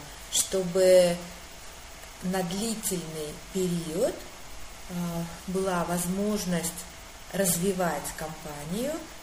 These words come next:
и, соответственно, не через разрушающие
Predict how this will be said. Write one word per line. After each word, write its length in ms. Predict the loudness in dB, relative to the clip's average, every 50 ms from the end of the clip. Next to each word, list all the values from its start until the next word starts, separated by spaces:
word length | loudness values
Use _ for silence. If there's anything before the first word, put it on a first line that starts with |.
| -14 -10 -6
и, 220 | -4 -2 0 0 2
соответственно, 840 | 2 2 0 0 0 0 0 0 0 0 0 -2 -2 0 0 0 0 -2 -4 -6 -10 -12 -12 -14 -14 -8 -4
не 540 | 0 0 2 2 2 4 4 4 2 2 -2 -6 -10 -14 -14 -16 -16 -16 -14 -6 -2
через 420 | 0 2 2 2 4 2 2 2
разрушающие 1300 | 2 2 2 2 2 4 4 6 6 6 6 4 4 4 2 2 2 2 2 2 2 2 4 4 4 2